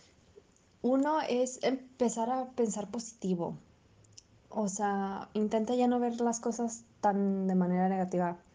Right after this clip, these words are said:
No te compares, o sea, tampoco andes de que, "Ay, no, es que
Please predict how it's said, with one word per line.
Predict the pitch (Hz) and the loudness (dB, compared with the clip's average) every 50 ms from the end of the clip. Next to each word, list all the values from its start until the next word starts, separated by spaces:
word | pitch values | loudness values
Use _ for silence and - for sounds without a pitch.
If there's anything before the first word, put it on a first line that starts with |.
| - _ _ - | -20 _ _ -2
No | 220 226 226 | 2 2 2
te | 226 277 277 | 2 0 0
compares, | - 269 226 202 185 190 185 190 | 0 0 4 4 4 4 2 0
o | 196 | -2
sea, | 196 196 185 185 - - - - - - - - | 0 0 0 0 -2 -10 -20 -20 -20 -18 -4 0
tampoco | 220 196 180 202 190 208 226 | 0 2 2 0 0 2 0
andes | 226 226 226 233 220 | 2 2 2 2 2
de | 220 220 226 | 0 -2 -2
que, | - 202 190 180 175 170 - - - - - - _ _ - _ _ _ _ - _ - | 0 2 2 4 2 2 -2 -6 -16 -20 -20 -20 _ _ -20 _ _ _ _ -20 _ -4
"Ay, | 240 247 262 277 294 302 294 | -2 0 0 0 0 -2 -2
no, | 285 285 285 285 285 285 | -2 -4 -4 -6 -6 -4
es | 285 269 - - | -6 -6 -8 -6
que | - 302 294 294 294 294 294 294 285 262 240 226 | -4 -2 0 0 2 0 0 0 -2 -2 -4 -6